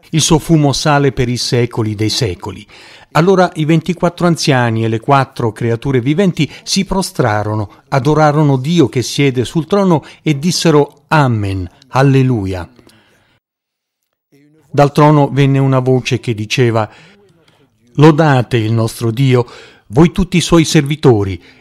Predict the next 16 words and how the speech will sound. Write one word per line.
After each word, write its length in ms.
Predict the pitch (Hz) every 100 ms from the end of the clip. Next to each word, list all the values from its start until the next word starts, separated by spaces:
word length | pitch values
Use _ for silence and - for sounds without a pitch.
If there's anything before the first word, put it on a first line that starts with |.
| -
voi 300 | 123 185 160
che 140 | -
lo 140 | 160 156
temete, 680 | 151 147 120 98 98 90 _
piccoli 480 | - 196 - 190 170
e 100 | -
grandi." 580 | 147 123 113 90 90 80 _ _ _ _ _ _ _ _ _ _
Poi 220 | 180 214
udii 440 | 175 151 170 160
come 260 | 147 160 156
la 100 | 151
voce 340 | 151 160 156
di 80 | 135
una 300 | 135 139 127
gran 240 | 120 135
folla 500 | 131 - 120 110 107